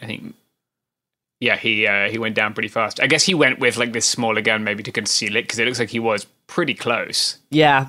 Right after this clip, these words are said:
Speaker 2: I, that is, that is very likely. Well,
Speaker 1: Yeah.
Speaker 2: a very dark day for democracy. Um,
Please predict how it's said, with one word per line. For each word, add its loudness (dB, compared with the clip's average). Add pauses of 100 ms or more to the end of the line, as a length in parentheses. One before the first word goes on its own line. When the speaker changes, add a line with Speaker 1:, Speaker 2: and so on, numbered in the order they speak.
Speaker 2:
I, 4
that 2
is, 2
that 2
is -2
very 0
likely. -6 (400)
Well, 4
Speaker 1:
Yeah. -8 (460)
Speaker 2:
a 6
very 8
dark 6
day 6
for 0
democracy. 2
Um, 4